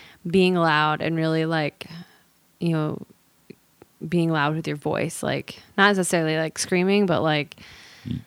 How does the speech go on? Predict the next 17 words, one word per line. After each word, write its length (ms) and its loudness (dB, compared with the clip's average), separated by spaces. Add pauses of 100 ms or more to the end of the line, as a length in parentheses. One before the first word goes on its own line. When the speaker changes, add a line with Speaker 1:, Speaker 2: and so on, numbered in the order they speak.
Speaker 2:
using 360 -2
your 100 -2
voice. 520 -6
Speaker 1:
Yeah, 200 6
using 360 2
your 80 2
voice 340 4
and 120 -4
saying 560 2
what 320 -2
you 220 -2
feel 480 -2
and 140 -6
saying 260 -4
what 140 -4
you 120 -8
think. 480 -8